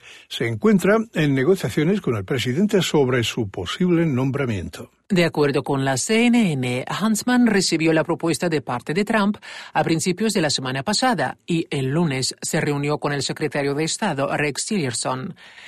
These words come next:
Speaker 2: En caso de que se confirme su disposición a aceptar el cargo de embajador, su candidatura debe ser aprobada por el Senado.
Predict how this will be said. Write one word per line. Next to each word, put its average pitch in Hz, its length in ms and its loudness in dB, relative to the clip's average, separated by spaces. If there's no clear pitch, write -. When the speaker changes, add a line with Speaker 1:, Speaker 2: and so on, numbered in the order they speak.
Speaker 2:
En 202 160 0
caso 262 460 -2
de 156 140 -2
que - 100 -6
se 208 140 -4
confirme 208 540 -2
su - 160 -4
disposición 196 760 -2
a 156 80 -2
aceptar 139 680 -4
el 127 220 -4
cargo 123 300 -6
de 131 180 -4
embajador, 160 720 -2
su 226 180 -4
candidatura 247 600 0
debe 175 180 2
ser 196 160 -2
aprobada 160 440 -2
por 160 160 -4
el 143 100 -4
Senado. 123 600 -8